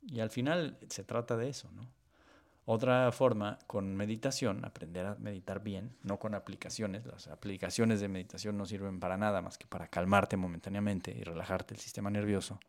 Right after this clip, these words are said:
pero realmente no te desarrollan la conciencia en el término,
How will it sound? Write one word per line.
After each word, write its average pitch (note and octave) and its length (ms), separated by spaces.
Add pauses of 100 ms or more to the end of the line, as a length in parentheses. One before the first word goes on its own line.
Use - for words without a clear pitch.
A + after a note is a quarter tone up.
(520)
pero G2 200
realmente A2+ 520
no G#2+ 160
te G#2+ 480
desarrollan A2 800
la G2+ 100
conciencia G2 760
en G#2 260
el F2 120
término, G2 540